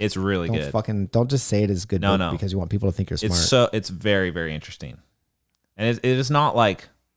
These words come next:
Speaker 1: it's not a super educational book. It's just, like, it's a, it's a biography on him.
Speaker 2: Okay.
Speaker 1: Yeah, it's not, like, you're not learning any crazy, like, business. It's not, like, an educational thing. It's just more about, like, what an interesting human.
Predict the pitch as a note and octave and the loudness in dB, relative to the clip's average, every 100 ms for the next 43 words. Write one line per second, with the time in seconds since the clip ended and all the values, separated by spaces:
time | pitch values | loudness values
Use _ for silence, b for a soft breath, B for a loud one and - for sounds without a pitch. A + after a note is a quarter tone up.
0 | _ _ G#2 C#3 B2+ G#2 A#2 G2 D2+ F2+ | _ _ -4 2 2 2 0 -2 -4 -4
1 | E2 E2+ - D2 C2+ A#1+ - - F#2 B2+ | -6 -6 -6 -10 -8 -12 -12 -12 -8 -6
2 | - A2 F2+ - F2 F2 F2+ _ F2 - | -2 -2 -2 -8 -8 -8 -8 _ -10 -8
3 | D#2 E2+ D#2 D#2+ F2+ - - - - A2+ | -4 -4 -4 -6 -12 -18 -20 -20 -6 -2
4 | G2+ F2 F#2 - _ F2 C2+ - A#2 F#2+ | -2 -4 -8 -10 _ -10 -10 -6 -4 -2
5 | F2+ - _ _ F2 F2+ F2+ D2+ D2+ D2+ | -4 -8 _ _ -10 -6 -6 -6 -8 -8
6 | D2 C#2 - C2+ C2+ B1+ B1 - G2 G2 | -10 -12 -12 -14 -12 -14 -16 -12 -6 -4
7 | F2+ F2 E2 E2+ G#2 G2 D#2+ E2 - C#2 | -4 -6 -6 -8 -4 -4 -4 -10 -10 -10
8 | D2 D#2+ - D#2 - F2 - G2+ F2+ - | -12 -14 -12 -12 -10 -10 -6 -6 -6 -8
9 | F#2 - F#2 F2 D#2+ D#2 A#1 C2+ F2+ G2 | -10 -6 -6 -4 -4 -6 -6 -10 -6 -4
10 | F2+ F2+ E2+ - C2+ D#2+ E2 A#1 G#1 | -4 -6 -8 -12 -12 -10 -10 -12 -16